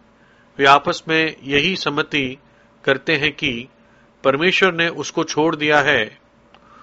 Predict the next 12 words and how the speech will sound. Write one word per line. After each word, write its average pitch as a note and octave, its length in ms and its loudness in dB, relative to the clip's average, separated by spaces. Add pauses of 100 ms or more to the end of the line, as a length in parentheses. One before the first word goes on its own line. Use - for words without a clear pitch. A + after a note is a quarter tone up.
(300)
उसका C#3+ 260 0
पीछा F3 360 0
करके D#3 560 0 (140)
उसे C#3+ 260 -4
पकड़ C#3+ 320 0
लो, B2 380 -2 (960)
क्योंकि F3+ 420 -2 (100)
उसका C#3+ 240 -2
कोई D#3+ 320 0
छुड़ाने D3 420 2
वाला C#3 280 2
नहीं। C3 280 -6